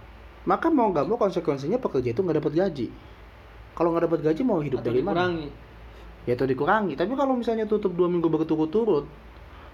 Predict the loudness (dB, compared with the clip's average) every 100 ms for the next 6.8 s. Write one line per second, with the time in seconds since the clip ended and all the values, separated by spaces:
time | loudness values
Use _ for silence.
0 | 4 4 4 -2 0 0 0 -2 -2 -4
1 | -8 -14 -20 -20 -20 -4 0 2 2 2
2 | 0 2 2 4 2 0 0 2 0 -2
3 | -14 -18 -18 -18 -18 -18 -18 -18 -12 -2
4 | 0 2 0 -2 -4 -14 -16 -14 -12 -12
5 | -2 0 2 4 4 2 4 4 4 4
6 | 4 4 2 0 0 -2 -8